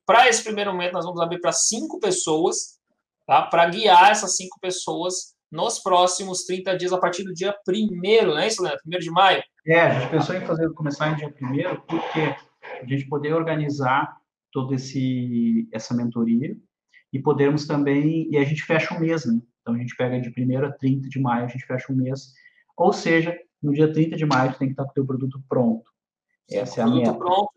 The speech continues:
Speaker 1: já no ar, configurado dentro da
Speaker 2: No ar
Speaker 1: plataforma,
Speaker 2: configurado.
Speaker 1: é,
Speaker 2: Né?
Speaker 1: com todas as mentorias concluídas, e a ideia é que você já, ah, já no, na, na live de pré-lançamento mesmo, você já vai tá praticamente vendendo o seu produto pras pessoas,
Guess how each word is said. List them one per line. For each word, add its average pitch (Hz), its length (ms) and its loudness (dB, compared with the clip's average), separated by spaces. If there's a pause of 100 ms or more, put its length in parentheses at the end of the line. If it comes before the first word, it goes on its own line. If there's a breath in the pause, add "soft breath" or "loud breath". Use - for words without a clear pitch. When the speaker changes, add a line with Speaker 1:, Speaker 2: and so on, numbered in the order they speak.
Speaker 1:
já 190 120 0 (140)
no 190 140 2
ar, 190 260 6
configurado 180 680 2
dentro 180 160 -6
da 190 80 -6
Speaker 2:
No 220 100 0
ar 240 60 4
Speaker 1:
plataforma, 151 580 2
Speaker 2:
configurado. 135 360 -6 (500)
Speaker 1:
é, 113 160 2
Speaker 2:
Né? 135 200 2
Speaker 1:
com 151 180 -6
todas 202 200 0
as 185 140 -2
mentorias 190 460 -4
concluídas, 196 1160 0 (280)
e 143 80 -4
a 151 60 4
ideia 165 380 2
é 185 40 -2
que 185 120 -8
você 185 380 2
já, 160 500 6 (500)
ah, 135 760 0
já 160 280 4
no, 254 160 -2
na, 165 240 4
na 156 120 0
live 180 260 6
de 180 180 -6
pré-lançamento 185 1080 0
mesmo, 156 340 -8
você 220 200 -12
já 220 100 -6
vai 190 160 -6
tá 160 360 0
praticamente 170 640 -2
vendendo 180 400 -2
o 196 40 -8
seu 190 180 -6
produto 202 400 -6
pras 220 160 -8
pessoas, - 560 -4